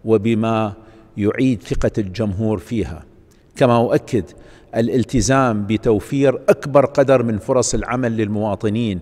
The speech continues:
من خلال البدء بمشاريع تنموية وصناعية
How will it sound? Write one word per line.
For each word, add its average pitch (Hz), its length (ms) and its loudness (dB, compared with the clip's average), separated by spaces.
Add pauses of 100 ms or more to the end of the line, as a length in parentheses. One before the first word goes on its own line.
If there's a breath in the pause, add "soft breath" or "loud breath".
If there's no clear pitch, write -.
(480 loud breath)
من 104 160 -2
خلال 123 600 2
البدء 107 480 2 (140)
بمشاريع 107 760 -2
تنموية 104 800 -2 (380 loud breath)
وصناعية 107 880 -2